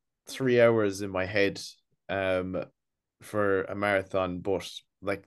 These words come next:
that's, that's scary for me. Um, like, I'd be happy with the three fifteen, but I have three hours in my head.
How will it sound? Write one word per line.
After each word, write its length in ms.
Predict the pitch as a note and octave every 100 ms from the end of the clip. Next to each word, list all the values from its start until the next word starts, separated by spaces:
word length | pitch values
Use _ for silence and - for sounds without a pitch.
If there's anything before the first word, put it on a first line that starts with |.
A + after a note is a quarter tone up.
| -
that's, 260 | A2 -
that's 260 | - G#2 -
scary 540 | - - G#2 G#2 F#2+
for 120 | E2 F#2+
me. 240 | G2 F#2+ _ - - - _ -
Um, 560 | G2+ F#2 F#2 F#2 F#2+ E2+ E2+
like, 320 | G2 - -
I'd 120 | G2 F#2
be 100 | G2
happy 280 | A2 A#2+
with 220 | A#2 G#2+ -
the 100 | G2+
three 260 | - G#2+
fifteen, 640 | F#2 G2+ - G#2 G2+ F#2+ F2 _ - - _ _ -
but 280 | G2+ F#2 -
I 100 | F#2
have 280 | G#2 G2+ -
three 280 | - G#2
hours 300 | G#2 F#2+ F#2+
in 60 | F#2
my 160 | F#2 F#2
head. 260 | F#2+ F2